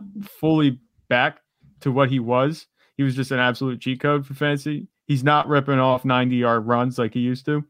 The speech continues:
but the workload is there, and they clearly have him as a focal point of the offense right now.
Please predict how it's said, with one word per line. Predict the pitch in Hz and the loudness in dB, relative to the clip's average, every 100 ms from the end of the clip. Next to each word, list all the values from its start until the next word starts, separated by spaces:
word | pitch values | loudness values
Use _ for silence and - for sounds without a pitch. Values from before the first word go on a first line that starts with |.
| _ _ _ | _ _ _
but | 135 131 - - | 2 2 -2 -2
the | |
workload | 135 147 151 156 147 | 4 4 4 4 4
is | 120 | 4
there, | 139 135 131 | 4 4 4
and | 127 | 0
they | |
clearly | 117 151 147 143 | -2 0 2 2
have | 127 131 117 | 2 2 0
him | 123 117 123 _ _ | -2 -4 -6 _ _
as | 123 | -4
a | 117 | -2
focal | 135 123 123 | 0 0 -2
point | 131 123 | -4 -2
of | 117 | 0
the | 113 | 0
offense | 110 117 104 | 0 -4 -6
right | 113 110 | -4 -2
now. | 107 107 | -2 -2